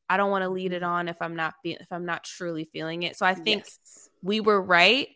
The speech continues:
Speaker 1: in that she's probably gonna go home either next week or the week after.
Speaker 2: Yeah. Yeah.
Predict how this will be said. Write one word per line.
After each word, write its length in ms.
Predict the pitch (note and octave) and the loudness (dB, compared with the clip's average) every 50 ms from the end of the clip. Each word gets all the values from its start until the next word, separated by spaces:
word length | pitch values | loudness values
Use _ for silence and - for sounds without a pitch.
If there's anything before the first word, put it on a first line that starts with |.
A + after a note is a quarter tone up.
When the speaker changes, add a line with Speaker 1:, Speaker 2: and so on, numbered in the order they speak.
| _ _ - | _ _ -4
Speaker 1:
in 180 | G3 F#3+ F3+ | -2 -2 0
that 340 | F3 E3+ E3 D#3+ D#3+ D3 - - - | 0 0 2 2 0 0 -4 -8 -12
she's 360 | - - - A3 G3+ G3 F3+ | -12 -8 -6 -4 -4 -6 -6
probably 460 | - - - F3 F3 F3 F3+ F3 E3+ | -6 -2 0 2 2 2 0 -4 -4
gonna 220 | - D#3+ D#3+ D#3+ D#3 | -4 -4 -4 -4 -4
go 220 | - D#3 D3+ E3 | -4 -4 -4 -4
home 460 | E3 D#3+ D#3 D#3 D#3+ D#3+ F3 F3+ F#3 - _ _ _ _ _ _ - | -6 -6 -6 -6 -6 -6 -6 -8 -10 -12 _ _ _ _ _ _ -8
either 200 | F#3+ E3 E3 D#3+ | -4 -4 -4 -2
next 260 | D#3+ D3+ C3+ - - | -2 -4 -6 -6 -8
week 140 | - - - A2 | -12 -10 -8 -8
or 60 | F#2 | -8
the 100 | G2 - | -8 -10
week 180 | - - - | -12 -10 -8
after. 380 | - - - - - - - - _ - - | -8 -8 -8 -10 -14 -18 -18 -18 _ -10 -2
Speaker 2:
Yeah. 300 | F3+ F#3 F3+ - - - - _ _ _ _ _ _ _ _ | 2 2 2 2 0 -4 -10 _ _ _ _ _ _ _ _
Yeah. 300 | - E3+ C#3 - B2+ | -8 -8 -8 -8 -10